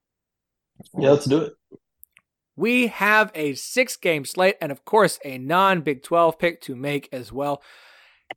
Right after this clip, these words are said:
Speaker 2: We do this the same way every single week. We go in chronological order. We have three games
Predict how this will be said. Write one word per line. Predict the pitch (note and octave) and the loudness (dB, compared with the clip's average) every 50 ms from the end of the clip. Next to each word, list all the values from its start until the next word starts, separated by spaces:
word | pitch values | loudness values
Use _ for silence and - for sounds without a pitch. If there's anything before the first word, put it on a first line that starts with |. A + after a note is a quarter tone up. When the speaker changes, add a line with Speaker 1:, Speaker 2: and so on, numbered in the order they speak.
| _ _ _ _ _ _ _ _ _ | _ _ _ _ _ _ _ _ _
Speaker 2:
We | D#3 G3+ A#3+ B3+ | 2 2 4 4
do | B3 C4 B3+ B3 A#3+ | 4 2 2 2 4
this | A#3+ A#3+ A#3 | 2 2 2
the | - G#3+ F#3+ | 2 -2 -4
same | - - A3 A3 G#3+ G#3+ G#3+ G#3 | -2 0 0 2 2 2 0 0
way | G3+ G3+ G3+ G3+ G3+ G#3 - _ - | 2 2 2 2 2 0 -2 _ -6
every | F3 F#3+ G3+ G#3+ G#3+ G#3 A3 A3 A3+ A3 G#3+ G#3 _ _ | -2 0 2 0 0 0 0 0 0 0 -4 -8 _ _
single | - - - G3 G3 F#3+ F#3 F#3 F#3 F3 E3+ F3 F#3 _ | -12 -4 -2 -2 0 0 0 0 0 0 0 -2 -8 _
week. | - B2+ C3 C#3+ G#2+ - - - - _ _ | -10 -6 -6 -6 -6 -8 -14 -20 -20 _ _
We | - D3 E3 | -2 -2 -2
go | D3+ C3+ E3+ F#3+ F#3 E3 C3+ A2 A2+ - _ | 0 2 2 4 4 4 2 -2 -6 -12 _
in | - D#3+ D3+ D3 | -6 -6 -6 -6
chronological | C3 - - - F3+ F#3 G3 G3 F#3+ F3+ E3+ D#3 C3 B2 - C3+ - _ | -8 -8 -2 2 2 4 4 4 2 2 2 2 0 -4 -8 -14 -10 _
order. | F3+ F3+ F#3 E3+ F3 E3+ | -2 0 0 2 2 2
We | E3+ F#3 F3+ F3 | 2 4 4 4
have | F3 E3+ E3 D#3 - _ - | 4 2 0 0 -4 _ -12
three | E3+ E3+ F#3+ A3 A#3 A#3+ B3 B3+ B3 | -8 -6 -2 -2 0 0 0 0 -2
games | G#3 F3+ F3 G3 G3 G#3+ A3+ A3+ G#3+ F#3+ D3+ A2+ G2 F#2+ - - - - | -4 -2 0 2 2 4 4 2 2 0 -2 -6 -10 -16 -20 -20 -20 -20